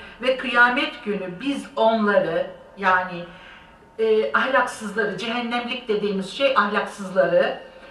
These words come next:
hem kör, hem dilsiz, hem de sağır olarak yüzüstü toplayacağız. Yani yüzüstü dediği yüzlerine vuracak diyor. Vecih hali.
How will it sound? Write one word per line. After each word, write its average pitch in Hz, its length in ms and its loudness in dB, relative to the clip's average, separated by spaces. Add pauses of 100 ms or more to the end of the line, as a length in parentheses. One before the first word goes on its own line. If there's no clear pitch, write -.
(280)
hem 311 520 2
kör, 240 360 4 (580)
hem 311 480 2
dilsiz, 294 680 -2
hem 262 260 2
de 262 120 2
sağır 208 440 4
olarak 185 760 2 (320)
yüzüstü 214 640 -2
toplayacağız. 165 1000 -4 (340)
Yani 240 340 2
yüzüstü 220 600 -10
dediği 208 380 -6 (120)
yüzlerine 202 680 -8
vuracak 156 480 -14 (100)
diyor. - 180 -16 (480)
Vecih 185 320 -8 (360)
hali. - 340 -6